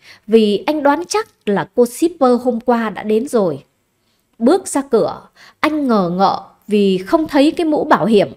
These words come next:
con ong vàng chóe. Mở cửa ra thì đúng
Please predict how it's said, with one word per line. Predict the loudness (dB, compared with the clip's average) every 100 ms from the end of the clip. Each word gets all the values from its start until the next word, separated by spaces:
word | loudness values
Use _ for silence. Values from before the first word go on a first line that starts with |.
| _
con | -4 -2
ong | -4 -4
vàng | -2 -2 -4 -6
chóe. | -4 -2 -4 -8 -8
Mở | 0 0 0 -2
cửa | -4
ra | -2 -6 -6 -12 -20 _
thì | 2 2 2 -2 2
đúng | 2 2 -8